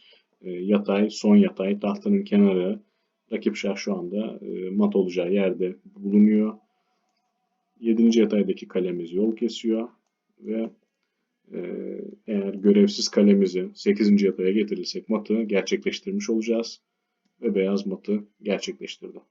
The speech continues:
Gördüğünüz gibi iki kaleyle ma-, e, gerçekleştirilen mat, e, vezir ve kaleyle, m, gerçekleştirilen mata, e, çok çok benziyor. E, hemen hemen aynısıdır, e, diyebiliriz.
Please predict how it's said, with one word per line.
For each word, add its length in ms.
Gördüğünüz 480
gibi 300
iki 220
kaleyle 340
ma-, 340
e, 280
gerçekleştirilen 880
mat, 340
e, 260
vezir 340
ve 140
kaleyle, 580
m, 140
gerçekleştirilen 880
mata, 480
e, 260
çok 220
çok 260
benziyor. 560
E, 300
hemen 280
hemen 300
aynısıdır, 720
e, 360
diyebiliriz. 720